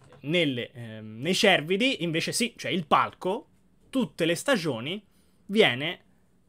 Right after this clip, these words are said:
riformato. Quindi ricresce la zona, quindi capite bene l'investimento assurdo in termini energetici che può avere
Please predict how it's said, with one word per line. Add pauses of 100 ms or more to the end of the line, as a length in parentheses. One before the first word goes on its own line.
(140)
riformato. (200)
Quindi
ricresce
la
zona,
quindi
capite
bene
l'investimento (220)
assurdo
in
termini
energetici
che
può
avere